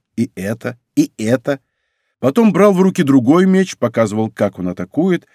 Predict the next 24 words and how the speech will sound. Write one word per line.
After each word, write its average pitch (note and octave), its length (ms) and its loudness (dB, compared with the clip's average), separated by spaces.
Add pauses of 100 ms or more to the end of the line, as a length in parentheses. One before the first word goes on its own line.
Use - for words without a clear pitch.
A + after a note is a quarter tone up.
(220)
показывал, F#3 460 0
как E3 200 -4
надо E3 240 0
защищаться, C3+ 920 -4 (200)
отходил E3+ 520 -2
в D3 60 -10
сторону, F#3 540 0
после B2+ 260 -6
чего A#2 220 -4
я A2+ 80 0
несколько A2 500 -4
раз D3+ 260 0 (280)
повторял C#3 460 0
и - 180 -4
то, C3+ 340 -2
и A2+ 120 -4
другое. F2+ 580 -14 (580)
В C#3 80 0
общем, F#3+ 320 0
этакий E3+ 460 -2
мини-бой E3 640 2
с - 120 -14
тенью G2+ 400 0
проводил. F2 540 -12